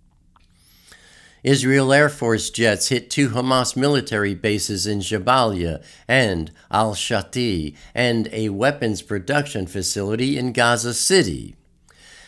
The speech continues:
An eighteen-year-old Israeli was stabbed at a bus stop in the northern Israeli city of Afula by a twenty-year-old Israeli Arab. P A security forces fired stun grenades and tear gas to disperse anti-government protests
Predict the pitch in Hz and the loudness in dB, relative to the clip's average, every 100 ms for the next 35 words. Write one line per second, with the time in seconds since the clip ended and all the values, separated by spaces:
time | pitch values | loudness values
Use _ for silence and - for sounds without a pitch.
0 | _ 120 160 180 170 165 175 165 165 165 | _ 2 2 2 0 0 2 4 4 4
1 | 160 156 143 127 101 147 151 151 143 143 | 2 0 0 -2 2 2 2 2 0 0
2 | - 143 143 135 143 143 135 139 135 - | 0 0 2 2 0 -2 -2 -4 -4 -2
3 | 139 127 127 127 131 127 123 127 120 127 | 0 0 0 -2 -2 0 -2 -2 -2 -2
4 | 123 104 120 120 123 - 131 123 123 120 | -2 -2 -2 0 -2 -2 -2 -2 -2 -4
5 | 113 110 107 143 135 117 117 120 - - | -6 -6 -6 -4 -2 0 0 0 -6 -20
6 | - 127 135 131 - 139 151 131 110 107 | -4 0 2 0 -4 0 2 2 2 0
7 | 104 104 98 101 90 104 101 104 101 110 | 0 -2 -4 -4 -2 -2 0 0 2 2
8 | 98 92 107 113 - _ _ _ _ _ | 2 0 -4 -8 -10 _ _ _ _ _
9 | _ _ _ - 139 131 120 - 120 - | _ _ _ -2 2 4 2 0 -6 -2
10 | 139 131 117 107 123 123 117 113 - - | 0 2 0 -4 -4 -4 -4 -4 -6 -2
11 | 120 123 123 120 - - - 135 131 120 | 2 4 4 2 0 -2 0 0 0 -2
12 | 120 120 120 123 113 104 - 131 123 110 | -2 0 0 -2 -4 -6 -6 -4 -4 -2
13 | 123 120 117 - 101 113 101 - 135 131 | -2 -2 -4 -8 -6 -6 -6 -4 -2 -2
14 | 117 120 120 120 101 113 113 117 110 107 | 0 -2 -2 -4 -4 -2 -2 -2 -4 -4
15 | - 131 127 113 107 98 - | -4 -4 -2 -4 -2 -2 -4